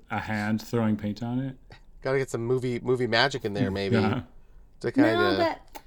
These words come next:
Speaker 3: y-, you say that, like, it's, it is true about the physicality, actually, now that you say that.
Speaker 2: Yeah.
Speaker 3: Like, he really does
Speaker 2: I
Speaker 3: embody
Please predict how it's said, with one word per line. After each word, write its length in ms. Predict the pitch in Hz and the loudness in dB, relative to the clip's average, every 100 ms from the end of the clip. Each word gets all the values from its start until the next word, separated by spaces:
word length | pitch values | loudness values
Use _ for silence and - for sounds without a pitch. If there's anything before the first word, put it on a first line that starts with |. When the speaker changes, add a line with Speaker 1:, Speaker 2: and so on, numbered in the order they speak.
| - | -8
Speaker 3:
y-, 220 | 254 294 | -4 0
you 200 | 294 339 | 2 2
say 220 | 370 359 | 2 0
that, 220 | 370 370 269 | 2 2 4
like, 180 | 277 262 | 2 2
it's, 200 | 277 - | -2 2
it 200 | 269 294 | 2 4
is 240 | 339 330 | 2 0
true 200 | - 302 | 0 2
about 180 | 277 262 | 2 0
the 80 | 240 | -4
physicality, 680 | 220 214 214 202 196 190 | -6 -8 -6 -6 -6 -6
actually, 600 | 147 160 - 160 107 - - - | -8 -10 -14 -12 -12 -14 -20 -12
now 180 | 214 208 | -8 -6
that 120 | 208 | -6
you 80 | 208 | -8
say 180 | 202 196 | -8 -6
that. 100 | 180 | 0
Speaker 2:
Yeah. 200 | 98 95 | 0 0
Speaker 3:
Like, 240 | 101 - - - - - - - - - - | -4 -10 -20 -20 -20 -20 -20 -20 -20 -20 -20
he 220 | - 269 | 0 2
really 380 | 247 262 277 277 | 4 4 4 4
does 340 | 247 226 220 | 2 0 2
Speaker 2:
I 60 | 135 | 2
Speaker 3:
embody 840 | 208 208 202 190 196 185 165 160 | 2 -2 -6 -4 -4 -4 -8 -10